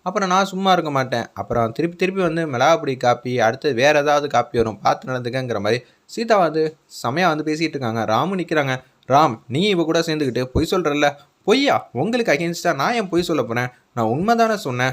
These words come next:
அது மட்டும் இல்லாம ஹால்ல உட்காந்துக்கிட்டு என்னென்னமோ பண்ணிட்டு இருக்கீங்க. அது மட்டும் இல்லாம இது நீங்க கெஸ்டா வந்திருக்கிற வீடு, அந்த லிமிட்டோட நடந்துக்கணும். சீதா வந்து வம்பிழுக்கிறீங்க. இந்த வீட்டோட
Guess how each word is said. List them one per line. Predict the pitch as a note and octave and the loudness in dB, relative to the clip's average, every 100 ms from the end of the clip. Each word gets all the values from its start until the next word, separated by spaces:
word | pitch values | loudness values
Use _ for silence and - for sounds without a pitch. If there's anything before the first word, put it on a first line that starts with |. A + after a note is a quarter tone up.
| - | -2
அது | G#2+ E3+ | -2 0
மட்டும் | E3+ D#3+ | 0 0
இல்லாம | A#2+ A#2 A#2 | 0 0 -2
ஹால்ல | - B2+ F#3 C#3+ | 0 0 2 0
உட்காந்துக்கிட்டு | A2+ A#2+ A#2+ B2+ | -2 -4 -4 -6
என்னென்னமோ | A2 A#2 D3 F3 | -4 -4 -4 -4
பண்ணிட்டு | D#3+ D#3 C#3+ | -4 -6 -8
இருக்கீங்க. | C3 A#2+ A#2+ | -8 -8 -4
அது | G#2+ E3 | -4 -2
மட்டும் | E3+ - | -4 -2
இல்லாம | A#2+ A#2+ | -2 -2
இது | B2+ A#2 C3 | -4 -4 -4
நீங்க | A#2+ B2 | -4 -6
கெஸ்டா | A2+ B2 F3+ E3+ | -6 -4 -2 -2
வந்திருக்கிற | B2+ A#2 C#3+ | -2 -2 -2
வீடு, | C3 C3 A#2+ - _ _ | 0 0 -2 -4 _ _
அந்த | B2 B2 | -2 0
லிமிட்டோட | B2 A3+ A#3 A3 G#3+ | 0 0 2 2 2
நடந்துக்கணும். | F#3+ F#3+ E3 B2+ A2 _ _ | 0 0 -2 -2 -4 _ _
சீதா | - A#3+ D#4+ C#4 | -4 -2 2 4
வந்து | A3+ A3 | 4 2
வம்பிழுக்கிறீங்க. | G3+ G3+ F#3+ D3 C#3+ C#3 B2+ | 0 0 -2 -2 -2 -4 -6
இந்த | A2+ G#2+ | -4 -2
வீட்டோட | C#3+ G3 B2+ | 0 0 2